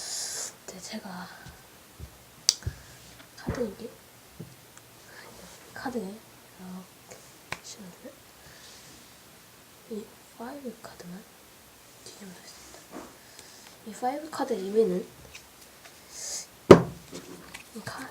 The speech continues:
파이브 카드를 위에다 올려놓고 원,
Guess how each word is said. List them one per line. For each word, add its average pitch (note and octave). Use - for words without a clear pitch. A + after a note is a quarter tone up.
파이브 C4+
카드를 A3
위에다 F#3+
올려놓고 F#3
원, F#3+